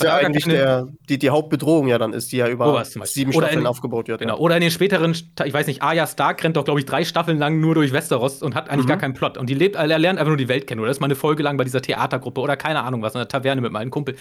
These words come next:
Speaker 1: Und einfach so dieses Atmosphärische in der Welt sich fallen lassen, das, das fehlt da irgendwie, weil es solche unwichtigen Sideplots irgendwie nicht gibt. Die hat halt Herr der Ringe richtig geil. Weißt du, diese Haarfüße, die haben ja im Prinzip auch keine Geschichte.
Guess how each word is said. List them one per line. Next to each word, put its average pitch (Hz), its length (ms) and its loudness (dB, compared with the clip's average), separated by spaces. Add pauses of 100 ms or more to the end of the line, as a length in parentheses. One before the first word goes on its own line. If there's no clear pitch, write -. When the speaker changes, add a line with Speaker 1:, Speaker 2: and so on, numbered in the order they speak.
(240)
Speaker 1:
Und 143 80 0
einfach 180 200 2
so 165 80 0
dieses 151 280 0 (200)
Atmosphärische 190 600 2
in 170 60 2
der 147 140 2
Welt 185 220 4
sich 160 140 -4
fallen 147 220 -2
lassen, 104 140 -2 (100)
das, - 240 -8 (300)
das - 160 -8
fehlt 285 220 0
da 131 80 0
irgendwie, 107 240 -4
weil 117 100 2
es 127 140 -6
solche 127 420 0 (220)
unwichtigen 208 500 2
Sideplots 156 460 -4
irgendwie 110 140 -2
nicht 107 60 -8
gibt. - 120 -8
Die 170 120 0
hat 220 160 -4
halt 180 160 0
Herr 160 80 2
der 135 120 2
Ringe 285 200 2
richtig 110 280 -10
geil. 110 160 -8
Weißt 143 140 -4
du, 156 40 -4
diese 131 160 0
Haarfüße, 160 360 -2
die 127 80 2
haben 135 60 2
ja 143 60 0
im 165 80 0
Prinzip 165 240 0
auch - 140 0
keine 113 160 -4
Geschichte. - 380 -10